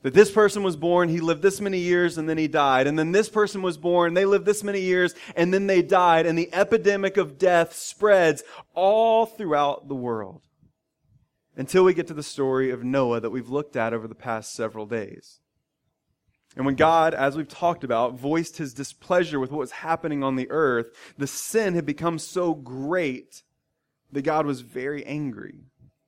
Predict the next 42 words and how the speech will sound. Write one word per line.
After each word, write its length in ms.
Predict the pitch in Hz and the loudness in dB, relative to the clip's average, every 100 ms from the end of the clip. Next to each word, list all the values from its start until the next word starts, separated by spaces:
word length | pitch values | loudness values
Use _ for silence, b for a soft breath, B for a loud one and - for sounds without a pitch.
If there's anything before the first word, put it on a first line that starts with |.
| _ _ _ _ | _ _ _ _
But 120 | 143 | 2
in 100 | 185 | 2
particular, 640 | 185 196 - 247 202 160 156 | 2 -2 -2 -4 -2 2 2
God 380 | 156 175 196 196 | 2 4 2 0
points 320 | 202 180 175 | -4 -2 0
out 180 | 160 156 | 0 2
that 80 | |
it 80 | 175 | -2
was 120 | 170 | -2
the 80 | 151 | -6
sin 460 | 156 - 202 196 180 B - | -8 -2 0 2 0 B 0
of 160 | 185 | 0
violence, 720 | 131 127 175 180 185 135 113 - | 0 0 4 6 4 2 -4 0
that 120 | 180 | 4
it 100 | 180 | 4
was 260 | 170 160 | 4 0
people 440 | - - 226 202 165 | -2 -6 -2 2 2
rising 480 | 160 180 208 196 190 | 4 4 2 2 2
up 160 | 175 | 2
against 440 | 175 139 196 196 185 | 0 -2 -2 -2 -2
one 100 | 170 | 0
another 260 | 160 156 | 2 2
and 120 | 156 | 0
people 260 | - 220 202 | -4 -6 -6
striking 640 | - - 185 202 208 202 | -6 -4 2 2 2 -4
each 180 | 180 - | -4 4
other 260 | 202 185 170 | 4 4 2
down 480 | - 202 180 160 151 B | 2 2 4 2 0 B
that 120 | - 180 | 0 0
had 320 | 196 196 151 | 2 0 2
God 300 | 196 196 185 | 4 4 4
so 300 | - 202 185 | 4 4 6
overwhelmingly 960 | 202 226 208 208 202 208 208 196 185 196 | 6 6 4 4 4 4 2 -2 -4 -4
angry 640 | 185 214 214 175 156 147 151 | -4 -4 -4 -2 -2 0 0
and 240 | 170 170 | -2 -2
regretful 880 | 170 151 135 190 220 - 165 151 147 B 156 | -2 -2 2 4 4 2 2 2 2 B 2
that 120 | 190 | 4
he 60 | |
decided 640 | 190 180 - 185 185 180 151 | 4 0 2 4 4 2 -4
to 100 | 175 | -12
start 440 | - - 175 160 - | -12 -2 2 2 2
over 580 | 160 160 120 113 110 | 0 0 -2 -4 -4